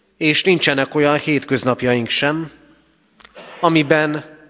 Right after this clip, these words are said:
a jó dolgok mögött nem látnánk meg a hiányt, a rosszat.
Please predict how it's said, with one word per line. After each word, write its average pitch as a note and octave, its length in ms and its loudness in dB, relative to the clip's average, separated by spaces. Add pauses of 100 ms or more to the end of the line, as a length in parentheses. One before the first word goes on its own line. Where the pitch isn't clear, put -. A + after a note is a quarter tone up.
(200)
a D3 120 2
jó G#3+ 240 4
dolgok F3 420 0
mögött E3+ 400 -2
nem D#3 220 -2
látnánk C3+ 540 -2
meg C#3+ 380 -6 (540)
a - 100 -8
hiányt, D#3+ 840 0
a B2+ 100 -10
rosszat. - 640 -8